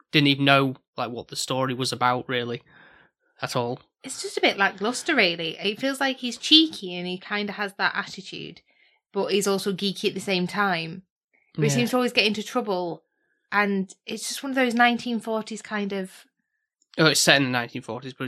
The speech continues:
Speaker 1: it's made in the eighties.
Speaker 2: Yeah, but it's got that vibe of, oh, the dad comes in and the mum's trying to look after him like he were in a fight, and she's like, "Oh, no, he had a little fight, but we're okay," and, you know, the dad's, like, a, an inferior character.
Speaker 1: Hmm.
Speaker 2: And, I don't know, just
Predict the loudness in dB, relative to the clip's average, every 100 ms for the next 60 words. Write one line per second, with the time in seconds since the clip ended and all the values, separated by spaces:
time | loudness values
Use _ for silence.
0 | -4 -4 -2 -4 -6 -6 -6 -6 -8 -8
1 | -8 -6 2 4 4 0 -2 2 4 6
2 | 6 6 4 0 0 0 -2 -2 -2 -6
3 | -4 -2 0 0 0 2 0 0 -4 -2
4 | -2 0 -2 -2 -4 -4 -2 -2 -2 0
5 | 4 6 4 2 -4 -6 -6 -8 -14 -18
6 | -6 -4 0 2 2 0 -4 -6 -4 -4
7 | -6 -4 -2 -2 -4 -6 4 6 6 2
8 | 0 0 2 2 0 -4 -14 -8 2 4
9 | 4 4 2 0 -10 -14 _ _ _ _
10 | _ _ _ -4 -2 -4 -2 0 2 2
11 | 2 4 2 0 -2 -2 -2 -6 -8 -8
12 | -12 _ _ _ _ _ -4 -2 -2 -4
13 | -2 -2 -4 _ -20 -20 -4 0 4 4
14 | 4 -2 _ _ -6 -6